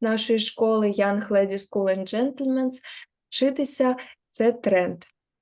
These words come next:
Дякую за увагу. Якщо у вас є де-, якісь питання, ви можете звернутися до моєї пошти, а, або зателефонувати мені, чи звернутися до сайту. Також ви можете побачити,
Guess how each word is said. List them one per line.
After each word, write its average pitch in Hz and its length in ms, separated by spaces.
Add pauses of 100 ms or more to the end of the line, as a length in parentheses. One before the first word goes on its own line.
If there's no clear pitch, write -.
(260)
Дякую 208 520
за 196 160
увагу. 196 760
Якщо 254 440
у 254 40
вас 240 320
є 233 140
де-, 214 280
якісь 214 480
питання, 196 560
ви 214 120
можете 208 400
звернутися 196 760
до 185 380
моєї 202 440
пошти, 196 640 (600)
а, 190 360
або 202 260
зателефонувати 208 1000
мені, 254 360
чи 269 200
звернутися 226 720
до 208 120
сайту. 180 600 (500)
Також 240 720 (180)
ви 208 160
можете 214 400
побачити, 196 920